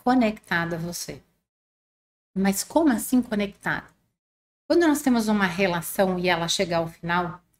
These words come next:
pra que a gente possa ter as duas pessoas desconectadas, existe um processo fundamental. A conversa, o acerto, a definição,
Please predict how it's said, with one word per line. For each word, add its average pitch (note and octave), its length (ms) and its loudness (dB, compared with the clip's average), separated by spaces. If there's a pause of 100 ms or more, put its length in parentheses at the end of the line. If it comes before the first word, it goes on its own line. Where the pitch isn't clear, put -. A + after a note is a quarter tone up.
(360)
pra A3+ 140 -2
que A#3+ 140 -2
a A#3 40 4
gente B3 320 0
possa A3+ 300 2
ter G#3 200 0
as G3 120 0
duas A#3+ 180 -2
pessoas G#3+ 400 -6
desconectadas, F3+ 1200 -4
existe G3 380 -4
um G#3+ 140 0
processo G3 600 -4 (220)
fundamental. A3+ 800 0 (800)
A F#3+ 60 -4
conversa, G3+ 720 0
o F#3 120 -2
acerto, G3+ 560 -2
a G3+ 40 2
definição, G#3 880 -2